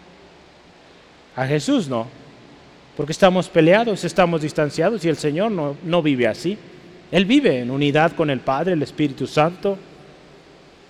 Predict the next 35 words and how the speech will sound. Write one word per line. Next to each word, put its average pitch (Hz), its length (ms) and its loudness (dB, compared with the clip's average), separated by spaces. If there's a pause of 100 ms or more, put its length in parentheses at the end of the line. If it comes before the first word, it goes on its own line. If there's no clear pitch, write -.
(640)
Si 135 160 -4
nosotros 196 500 2
no 208 140 2
vivimos 196 500 2
en 156 100 0
unidad, 151 360 2
no 240 140 0
reflejamos 165 680 2
la 147 120 4
gloria 147 340 2
de 139 140 0
Cristo. 143 440 -4 (1200)
Nos 165 160 0
preguntamos 185 720 4
a 202 40 8
veces, 202 140 4
"¿Por 214 180 2
qué 320 120 2
la 302 160 4
gente 226 320 2
no 202 100 4
viene 190 220 4
a 175 80 2
Cristo? 170 340 0
¿Por 202 220 0
qué 302 160 0
no 285 180 4
nos 240 160 0
ponen 208 320 4
atención?". 185 540 2 (560)
Porque 202 240 -4
no 214 120 2
estamos 196 520 0
dando 175 300 0
testimonio. 170 680 -2